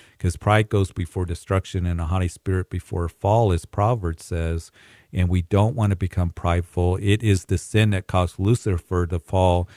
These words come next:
and become Satan. So, uh, just be careful and know that,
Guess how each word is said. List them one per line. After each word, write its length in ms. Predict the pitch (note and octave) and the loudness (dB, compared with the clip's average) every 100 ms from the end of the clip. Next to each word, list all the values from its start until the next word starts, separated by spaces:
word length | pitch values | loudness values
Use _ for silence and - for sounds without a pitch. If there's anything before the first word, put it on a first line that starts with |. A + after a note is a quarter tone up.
| - _ | -20 _
and 140 | G2 F2+ | -2 0
become 400 | F#2 - F#2 E2+ | 0 2 0 0
Satan. 500 | - G#2+ A2 G2 F2 | 0 0 0 -2 -6
So, 460 | - F2+ F2+ F2 - - | -4 -2 0 -2 -6 -12
uh, 360 | - F2 F2 F2+ | -8 -6 -6 -6
just 260 | - A#2 | -6 -4
be 100 | C#3+ | -2
careful 560 | C#3 B2+ G#2 - G#2+ B2+ _ _ - | 0 0 0 0 -4 -6 _ _ -8
and 240 | F#2+ F#2+ | -2 0
know 200 | F#2 G2 G#2 | 2 0 2
that, 240 | G2 | 0